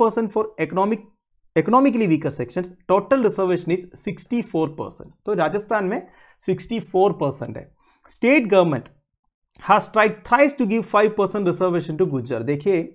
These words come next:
राजस्थान के गुज्जर कम्युनिटी को फ़ाइव परसेंट रिजर्वेशन देने के लिए स्टेट गवर्नमेंट ट्राई किया था,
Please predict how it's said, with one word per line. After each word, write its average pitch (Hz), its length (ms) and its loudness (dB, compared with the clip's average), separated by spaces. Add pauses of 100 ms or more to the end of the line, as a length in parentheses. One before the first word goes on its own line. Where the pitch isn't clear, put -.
(100)
राजस्थान 147 520 -2
के 190 120 4 (100)
गुज्जर 147 400 2
कम्युनिटी 156 340 -2
को 190 140 2 (100)
फ़ाइव 165 260 2
परसेंट 160 280 -2
रिजर्वेशन 147 420 -2
देने 143 280 0
के 151 120 -2
लिए 131 240 -2 (240)
स्टेट 190 300 6
गवर्नमेंट 170 320 0
ट्राई 165 200 4
किया 190 240 2
था, 135 200 -6